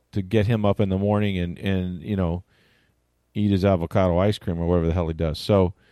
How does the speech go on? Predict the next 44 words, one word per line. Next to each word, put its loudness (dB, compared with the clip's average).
from -2
that 2
standpoint, -2
um, -2
the 2
way 4
Brady 0
is 0
built, -2
he'd 0
probably -2
come -2
back. -2
You -4
know, 2
he'd 2
have 2
to -8
convince -2
mom -2
that -4
that -4
was -2
okay, 0
but 0
he, 0
he, -4
he'd 0
probably 4
come -2
back. -2
You -2
know, 0
and, -2
and -4
what 2
else 0
is 0
he -2
gonna 0
do? 0
I 2
mean, 0
listen, -2